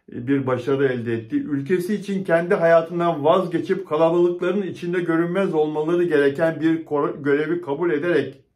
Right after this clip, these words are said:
yer altına inen yedi vatan sevdalısının hikayesini ekrana getiriyor bu dizi.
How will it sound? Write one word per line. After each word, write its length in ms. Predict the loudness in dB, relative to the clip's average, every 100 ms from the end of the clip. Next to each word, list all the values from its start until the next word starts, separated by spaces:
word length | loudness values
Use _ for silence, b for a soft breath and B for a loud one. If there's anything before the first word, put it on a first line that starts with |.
| _ _ _ _ _ _ _
yer 140 | 0 2
altına 420 | 4 2 -2 -2
inen 340 | 0 -2 -2
yedi 380 | -2 -2 0 0
vatan 340 | 0 2 0 0
sevdalısının 800 | -2 -2 0 0 0 -2 -6 -6
hikayesini 760 | -4 -2 -2 -4 -6 -6 -6 b b b b
ekrana 440 | -6 -6 -4 -4 -4
getiriyor 540 | -6 -6 -4 -4 -4
bu 140 | -8
dizi. 560 | -6 -6 -4 -4 -6